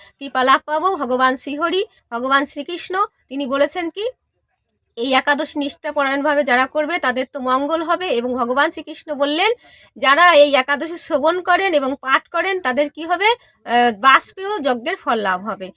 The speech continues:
আর ভগবানের সেই পাদপদ্মে অবশ্যই আপনাদের আমার মতো অধম বা, আহ, পৃথিবীর সব ভক্তগণ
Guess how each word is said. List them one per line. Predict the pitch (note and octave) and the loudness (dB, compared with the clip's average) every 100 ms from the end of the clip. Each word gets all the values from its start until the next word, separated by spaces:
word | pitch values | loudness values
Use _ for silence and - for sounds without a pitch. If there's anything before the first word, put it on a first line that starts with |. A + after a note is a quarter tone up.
| _ - | _ -10
আর | A#3+ | -4
ভগবানের | C4 C4 D4 E4 | -4 4 4 4
সেই | F4 D4 | -2 -6
পাদপদ্মে | A#3 A#3+ C#4+ B3 A3+ D#4+ | -4 -4 -4 -6 -2 0
অবশ্যই | A#3 D4 - G4+ F#4 | 0 0 -4 -2 0
আপনাদের | B3 B3+ B3+ B3 | 0 -2 -4 2
আমার | A3 A#3+ D#4+ | 2 2 0
মতো | C#4+ C4 | -2 -4
অধম | A#3 A3 C#4 A#3+ | -6 -4 -2 -2
বা, | A3 A3 | 4 4
আহ, | - _ - _ G#3+ | 2 _ -20 _ -10
পৃথিবীর | C4 B3 D#4+ | -10 -6 -6
সব | - D#4+ D#4+ | 0 2 2
ভক্তগণ | C#4+ C4 - D4 A#3+ A#3+ | 4 2 2 -6 0 2